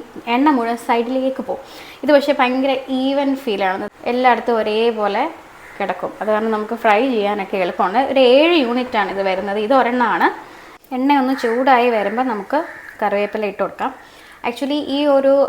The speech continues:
ആ, കുക്ക് വെയർ സെറ്റിൽ, ആ, ഫ്രൈ, ഫ്രൈ, ഫ്രൈ പാൻസ് തന്നെ രണ്ട് മൂന്ന് സൈസിൽ വരുന്നുണ്ട്. അപ്പോൾ അതിൽ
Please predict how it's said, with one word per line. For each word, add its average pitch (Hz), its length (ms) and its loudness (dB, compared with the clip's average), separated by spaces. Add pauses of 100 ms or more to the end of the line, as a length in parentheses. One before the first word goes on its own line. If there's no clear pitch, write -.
(180)
ആ, - 20 -2 (840)
കുക്ക് 240 220 -4
വെയർ 247 200 4 (200)
സെറ്റിൽ, 220 300 -6 (520)
ആ, 202 120 4 (200)
ഫ്രൈ, 214 220 2 (200)
ഫ്രൈ, 220 160 2 (280)
ഫ്രൈ 220 260 0
പാൻസ് 254 320 -2
തന്നെ 277 280 0
രണ്ട് 226 220 -4
മൂന്ന് 240 240 -4
സൈസിൽ 220 400 -4
വരുന്നുണ്ട്. 202 320 -4
അപ്പോൾ - 540 -6
അതിൽ 226 220 0